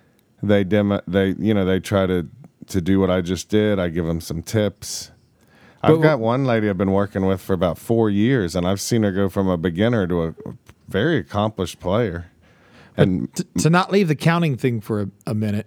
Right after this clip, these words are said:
Speaker 1: Oh, you
Speaker 2: It
Speaker 1: love counting.
Speaker 2: it didn't sound to you like we were behind because
Speaker 1: Right.
Speaker 2: I was the one who was leading it.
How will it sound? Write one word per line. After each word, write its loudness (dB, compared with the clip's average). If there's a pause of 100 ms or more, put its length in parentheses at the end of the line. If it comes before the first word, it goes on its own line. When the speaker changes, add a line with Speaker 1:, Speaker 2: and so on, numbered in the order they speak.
(140)
Speaker 1:
Oh, 2
you 4
Speaker 2:
It 6
Speaker 1:
love 4
counting. -4 (140)
Speaker 2:
it 2
didn't 2 (140)
sound 0
to 0
you 2
like 0
we 2
were -2
behind -6 (220)
because 2
Speaker 1:
Right. -4
Speaker 2:
I 0
was 0
the 4
one 0
who -4
was -4
leading 0
it. -18